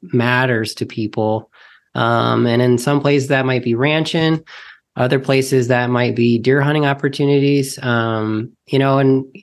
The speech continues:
and we also like to work with people that are, you know,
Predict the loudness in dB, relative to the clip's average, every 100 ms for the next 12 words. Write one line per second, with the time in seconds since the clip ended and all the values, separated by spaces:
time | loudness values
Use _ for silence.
0 | _ -4 0 2 2 0 0 0 0 0
1 | 0 0 0 -2 -4 -4 -6 -2 -2 0
2 | 0 2 0 -2 -4 -2 2 2